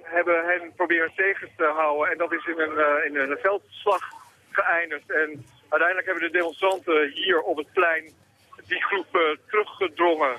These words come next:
Dus ze hebben ook geweld gebruikt, ze hebben ook stenen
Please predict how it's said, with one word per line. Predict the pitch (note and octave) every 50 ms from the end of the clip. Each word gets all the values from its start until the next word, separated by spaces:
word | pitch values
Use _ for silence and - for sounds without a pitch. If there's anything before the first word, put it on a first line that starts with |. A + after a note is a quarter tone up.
| A2+
Dus | - D3+ D#3 -
ze | -
hebben | E3 D#3 D#3+ D#3 D3 F3+
ook | F3+ F3 -
geweld | - F3 E3+ E3+ F3 E3+ -
gebruikt, | - - E3 D#3+ E3 E3 E3
ze | -
hebben | - D3+ C3+ C#3+
ook | - F3+ F3+ -
stenen | - - - A3 G3 F#3 F3+ F3 F3+ F3 E3 D#3+